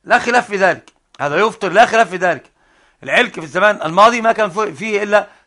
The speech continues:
تقوية للفكين فقط، ليس فيه من السكر ومن غيره من المكونات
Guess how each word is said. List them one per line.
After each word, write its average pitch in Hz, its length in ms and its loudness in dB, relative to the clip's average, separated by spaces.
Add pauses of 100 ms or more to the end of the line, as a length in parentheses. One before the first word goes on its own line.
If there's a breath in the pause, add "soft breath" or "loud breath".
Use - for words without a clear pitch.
تقوية 214 420 -2
للفكين 170 560 -2
فقط، 156 320 0
ليس 165 180 -4
فيه 180 300 -8 (260 soft breath)
من 143 120 -8
السكر 190 480 -2
ومن 147 180 -2
غيره 180 240 0
من 160 100 -4
المكونات 156 680 -2